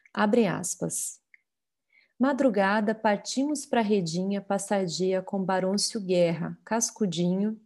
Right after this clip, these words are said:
e eu. Dia ótimo, banho de mar, almoço formidável, sopa rósea, vatapá, peixe de coco. Chegou Jorge Fernandes.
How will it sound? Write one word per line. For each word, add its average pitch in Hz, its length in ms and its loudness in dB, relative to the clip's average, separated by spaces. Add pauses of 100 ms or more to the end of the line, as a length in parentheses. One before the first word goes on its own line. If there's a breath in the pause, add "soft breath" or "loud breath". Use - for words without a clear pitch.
e 269 160 2
eu. 160 280 0 (600 soft breath)
Dia 226 300 4
ótimo, 165 560 2 (340 loud breath)
banho 214 280 4
de 220 140 2
mar, 180 460 0 (400 soft breath)
almoço 233 540 4
formidável, 185 1040 2
sopa - 380 -2
rósea, 175 760 2
vatapá, 185 840 0 (160)
peixe 226 360 2
de 208 120 -2
coco. 170 600 -2 (480 loud breath)
Chegou 240 400 4
Jorge 254 340 2
Fernandes. 165 880 -4